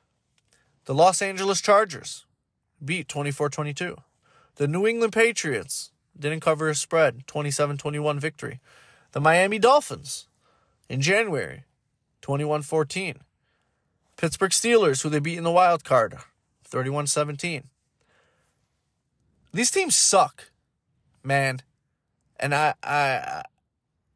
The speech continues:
I haven't been on this Bills team all year, just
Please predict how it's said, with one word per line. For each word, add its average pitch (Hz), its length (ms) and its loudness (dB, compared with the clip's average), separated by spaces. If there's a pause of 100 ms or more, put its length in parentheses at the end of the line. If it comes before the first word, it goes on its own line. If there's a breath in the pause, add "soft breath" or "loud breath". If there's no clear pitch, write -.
I 143 120 0
haven't 240 420 2
been 240 280 -2
on 196 360 2
this 196 320 -4 (520)
Bills 185 420 0
team 185 440 -8
all 165 320 4
year, 143 520 -6 (640)
just - 300 -6